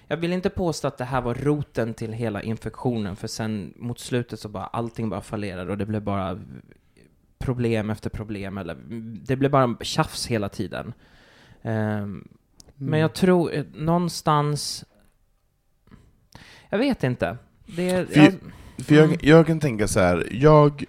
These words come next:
Speaker 3: har, eh, varit förälskad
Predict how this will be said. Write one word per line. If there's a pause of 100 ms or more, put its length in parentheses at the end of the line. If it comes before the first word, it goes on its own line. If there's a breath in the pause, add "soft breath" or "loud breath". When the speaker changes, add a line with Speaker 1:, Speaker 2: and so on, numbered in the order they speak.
(120)
Speaker 3:
har, (880 loud breath)
eh,
varit
förälskad